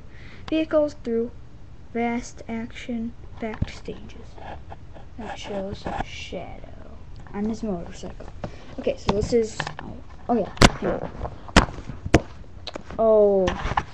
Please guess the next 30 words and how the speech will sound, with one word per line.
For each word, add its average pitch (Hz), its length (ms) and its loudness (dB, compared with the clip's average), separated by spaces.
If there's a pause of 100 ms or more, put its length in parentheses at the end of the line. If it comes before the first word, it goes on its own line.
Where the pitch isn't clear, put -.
(440)
sorry. 196 440 -2 (600)
You 240 60 -6
can't 226 280 -4
see 226 140 -8
the 196 140 -4
disc. - 560 -8 (580)
Um, 196 360 -2 (120)
I 226 140 2
would 220 220 4 (1160)
show 247 80 -2
you 254 220 -2
it. 247 140 -8 (580)
I 208 60 -4
don't 214 200 -4
remember 196 320 0
how 180 200 2
it - 80 -10
looks. - 420 -6
It's 208 160 4
in 247 100 6
my 233 160 4
Xbox. - 1080 -4 (500)
See - 180 -4
right 196 180 -4
there. 180 180 -8 (1500)
My 302 60 -10
Xbox. - 240 -12 (1400)
And 214 360 -8
I 165 40 -10
have 160 120 -12